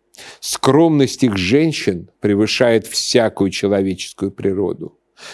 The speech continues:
Так что большинство их считают смерть своего мужа своей смертью и добровольно удушают себя,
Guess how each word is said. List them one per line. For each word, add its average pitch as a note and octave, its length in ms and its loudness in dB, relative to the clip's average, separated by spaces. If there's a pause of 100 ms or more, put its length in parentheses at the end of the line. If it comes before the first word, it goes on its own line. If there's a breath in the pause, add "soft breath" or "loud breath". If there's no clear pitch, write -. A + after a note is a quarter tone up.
(100)
Так G2 200 0
что G2 160 -2
большинство B2 640 0
их E3 120 2
считают B2 520 0
смерть B2 420 0
своего A2+ 400 2
мужа D#3 480 0 (220 loud breath)
своей C#3 560 2
смертью - 640 -6 (100)
и G#2+ 100 -4
добровольно A2+ 720 2
удушают C3 600 0
себя, C3 560 -2